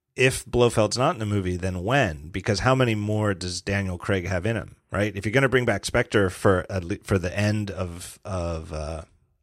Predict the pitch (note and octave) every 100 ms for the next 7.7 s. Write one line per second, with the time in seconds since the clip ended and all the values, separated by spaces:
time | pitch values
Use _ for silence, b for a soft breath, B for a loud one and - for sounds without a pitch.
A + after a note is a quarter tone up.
0 | _ _ - G2+ F#2+ F2 - G2 E2+ -
1 | F#2 G2 F#2 D#2+ D#2+ E2+ D#2+ F#2+ C3 G2
2 | D#2+ - B B B B B - A2+ D3+
3 | G2 E2+ G2 F#2+ - F2 E2+ E2 D2+ -
4 | E2+ D#2 - B2+ - - - - A2+ D3
5 | D#3+ B2 A2+ F#2+ G#2 F#2 G#2+ A2 G2+ F2+
6 | A2+ G#2 A2+ G2+ F#2+ G#2 F#2 G2 G2 F#2+
7 | F2+ F#2 F2 - G2+ D#2+